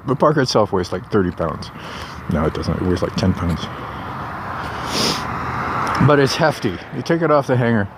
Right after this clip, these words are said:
and you need a hefty hanger to hang it, 'cause a regular one won't,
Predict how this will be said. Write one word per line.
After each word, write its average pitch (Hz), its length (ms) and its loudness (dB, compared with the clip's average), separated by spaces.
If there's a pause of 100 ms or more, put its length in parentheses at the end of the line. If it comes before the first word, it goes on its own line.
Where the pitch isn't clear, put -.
(120)
and 135 160 4
you 139 80 6
need 156 160 8
a 110 80 4
hefty 147 400 0
hanger 131 260 2
to 117 100 0
hang 117 200 4
it, 98 120 0 (400)
'cause 113 240 6
a 120 160 8
regular 156 400 6
one 139 300 6
won't, 123 240 4